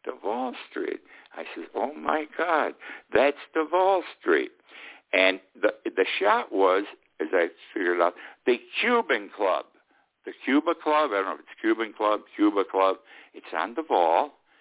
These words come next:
right? It's, um, it's been there for years, apparently. Uh,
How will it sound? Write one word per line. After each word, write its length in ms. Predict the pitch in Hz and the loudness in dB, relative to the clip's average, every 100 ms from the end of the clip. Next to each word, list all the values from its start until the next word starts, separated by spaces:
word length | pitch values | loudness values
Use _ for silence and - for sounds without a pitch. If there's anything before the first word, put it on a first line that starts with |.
| _ _ _ | _ _ _
right? 200 | - 131 139 - - - | -10 -10 -10 -20 -14 0
It's, 200 | 120 117 - 131 | 0 0 -2 2
um, 440 | 127 123 123 123 _ _ _ _ _ _ _ _ _ _ _ _ _ _ _ _ _ _ _ | 4 4 0 -6 _ _ _ _ _ _ _ _ _ _ _ _ _ _ _ _ _ _ _
it's 120 | - | -4
been 160 | 139 196 | -4 -2
there 140 | 185 - | -6 -4
for 80 | - | -4
years, 260 | - - - | -4 -6 -14
apparently. 640 | - - 67 - - - _ _ - - - _ 87 | -16 -12 -12 -12 -14 -16 _ _ -20 -20 -20 _ -10
Uh, 300 | 80 78 | -6 -4